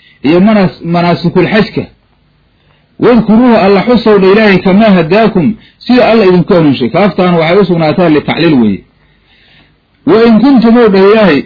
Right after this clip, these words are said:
intaan mukhafafatu min athaqiilati weeye, isimkeedii maxduuf weeye. "Wa innahu sha'ni," ayuu dhah Ilaahay, "kuntum," waxaad ahaateen, "min qablihi,"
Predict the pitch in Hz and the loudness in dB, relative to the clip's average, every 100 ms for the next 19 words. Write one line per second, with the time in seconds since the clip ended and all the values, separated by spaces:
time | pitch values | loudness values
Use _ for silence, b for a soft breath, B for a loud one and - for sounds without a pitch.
0 | 220 220 208 190 185 170 180 233 202 185 | 0 0 2 0 0 0 0 2 0 0
1 | 185 214 - 175 190 214 190 190 180 175 | 2 0 0 -2 0 0 0 0 0 0
2 | 185 156 190 175 143 143 160 123 107 90 | -2 -2 2 2 0 0 -2 0 -2 -4
3 | _ _ b b b b b 139 247 254 | _ _ b b b b b -2 0 2
4 | 208 185 233 214 208 185 226 196 190 214 | 2 2 2 2 2 2 0 2 2 2
5 | 196 180 240 190 208 190 175 165 160 151 | 0 0 0 2 0 0 -2 -2 -2 -2
6 | 143 117 - _ b b b - 165 175 | -2 -2 -4 _ b b b -4 -2 0
7 | 247 220 208 185 135 | 0 2 2 2 0